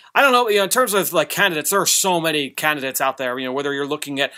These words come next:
uh, guys that have done it before. Obviously, there are plenty of internal candidates. The Eagles have three coaches on staff who have been defensive coordinators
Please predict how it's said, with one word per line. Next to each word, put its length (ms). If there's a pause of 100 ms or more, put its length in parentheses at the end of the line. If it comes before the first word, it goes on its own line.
uh, 180
guys 280
that 80
have 140
done 160
it 80
before. 440
Obviously, 280
there 100
are 40
plenty 280
of 100
internal 400
candidates. 360
The 100
Eagles 180
have 140
three 300
coaches 400
on 140
staff 600
who 140
have 140
been 240
defensive 500
coordinators 520